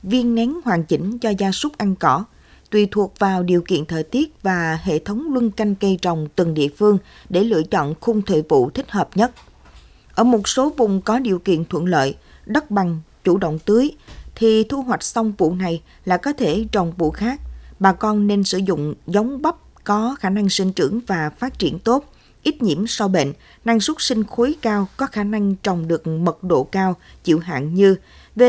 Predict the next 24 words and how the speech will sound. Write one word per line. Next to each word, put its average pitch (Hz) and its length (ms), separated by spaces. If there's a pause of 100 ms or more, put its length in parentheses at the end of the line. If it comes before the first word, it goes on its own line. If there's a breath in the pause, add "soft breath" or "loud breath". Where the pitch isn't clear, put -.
N 190 340
một - 180
bảy 147 160
hai, 202 320 (280 soft breath)
D 180 80
H 214 240 (240)
một 190 260
bảy 156 240
gạch - 160
năm, 180 280 (600 soft breath)
N 220 140 (300)
C - 40
H 214 260 (180)
gạch - 280
chín, 240 240 (600 soft breath)
N 226 140 (340)
K - 40 (300)
bảy 170 320
ba 208 120
hai 190 260
tám, 208 360 (100)
B 196 100 (280)
S - 220
C - 0